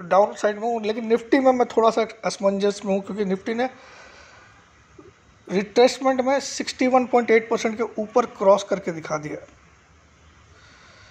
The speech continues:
जो पूरी फॉल आई थी नाइन एटी सेवन पॉइंट की, उसका सिक्सटी वन पॉइंट एट परसेंट उसने कवर कर लिया था।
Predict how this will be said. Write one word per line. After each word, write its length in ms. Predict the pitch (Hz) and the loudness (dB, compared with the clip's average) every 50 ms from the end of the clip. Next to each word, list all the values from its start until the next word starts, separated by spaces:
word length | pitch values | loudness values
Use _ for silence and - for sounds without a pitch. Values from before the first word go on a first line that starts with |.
| - _ _ _ _ - - | -20 _ _ _ _ -16 -8
जो 100 | 170 196 | -6 -6
पूरी 280 | 190 196 - 214 214 247 | -6 -4 -6 -4 -4 -4
फॉल 320 | - - 196 196 220 226 | -2 0 2 4 4 6
आई 160 | 202 175 180 | 6 4 2
थी 160 | 185 - 196 196 | 0 -4 -8 -6
नाइन 320 | 185 175 175 185 202 202 | -4 -2 -2 0 0 0
एटी 200 | 190 185 185 196 | -2 -2 -4 -4
सेवन 260 | 185 - 170 170 170 | -6 -4 -4 -4 -6
पॉइंट 260 | 170 - 185 175 180 | -4 -4 -6 -6 -4
की, 80 | 185 202 | -4 -4
उसका 260 | 202 190 - - 190 | -4 -6 -6 -8 -8
सिक्सटी 320 | 190 - 196 - - - 208 | -8 -8 -10 -10 -8 -6 -6
वन 140 | 214 214 | -6 -6
पॉइंट 240 | 202 208 208 202 190 | -6 -6 -6 -4 -4
एट 180 | 190 190 190 - | -4 -6 -6 -8
परसेंट 340 | - 185 - - 214 214 196 | -10 -12 -10 -8 -8 -8 -8
उसने 180 | - - - | -8 -8 -10
कवर 320 | 220 - - 185 190 202 196 | -8 -4 -2 -2 -2 -2 -2
कर 160 | - 180 170 | -4 -6 -8
लिया 240 | 170 160 165 170 - | -8 -10 -12 -12 -14
था। 160 | - - | -14 -18